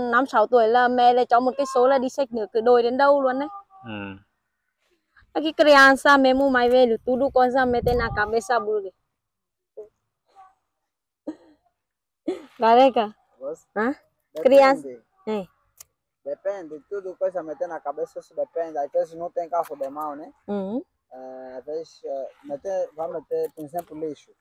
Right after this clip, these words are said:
Speaker 1: Uhum.
Speaker 3: Se for lixo, meter na, na banheira e meter na cabeça pra levar.
Speaker 1: Não, assim não bom.
Speaker 3: Agora, fazer com, por exemplo, meter lixo, né?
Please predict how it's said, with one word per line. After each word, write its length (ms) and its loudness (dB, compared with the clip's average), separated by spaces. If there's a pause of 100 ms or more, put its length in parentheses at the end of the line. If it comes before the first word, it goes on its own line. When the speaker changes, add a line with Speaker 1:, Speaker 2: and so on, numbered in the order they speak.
(120)
Speaker 1:
Uhum. 300 -6 (140)
Speaker 3:
Se 100 -18
for 180 -2
lixo, 260 -14
meter 240 -12
na, 160 -10 (140)
na 120 -12
banheira 440 -6
e 40 -6
meter 240 -10
na 120 -12
cabeça 380 -10
pra 140 -12
levar. 440 -8 (260)
Speaker 1:
Não, 260 -6 (460)
assim 280 -6
não 220 0
bom. 380 -2
Speaker 3:
Agora, 400 -10 (420)
fazer 340 -8
com, 180 -18
por 120 -20
exemplo, 300 -8
meter 300 -10
lixo, 320 -18
né? 180 -16